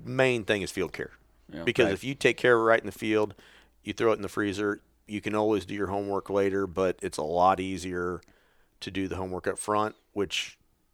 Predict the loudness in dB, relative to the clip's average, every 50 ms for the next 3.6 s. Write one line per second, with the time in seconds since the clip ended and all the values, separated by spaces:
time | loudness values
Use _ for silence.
0 | _ _ _ _ _ _ _ 0 2 2 2 2 0 -2 -2 -2 -4 -6 -10 -12
1 | -4 -2 0 2 2 2 4 2 2 2 2 2 2 2 2 0 -2 -4 -6 -14
2 | _ -20 -20 -20 -20 _ _ _ _ -8 0 0 0 2 2 0 0 0 -2 -2
3 | -2 0 0 2 0 2 2 0 0 -2 -4